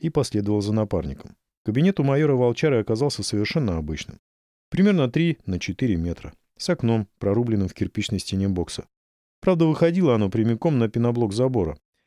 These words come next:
опутанный колючей проволокой, но сам факт его наличия говорил о многом.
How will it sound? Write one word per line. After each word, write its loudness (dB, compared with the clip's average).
опутанный 0
колючей 0
проволокой, -2
но 2
сам 2
факт -2
его 0
наличия 0
говорил 0
о 0
многом. -4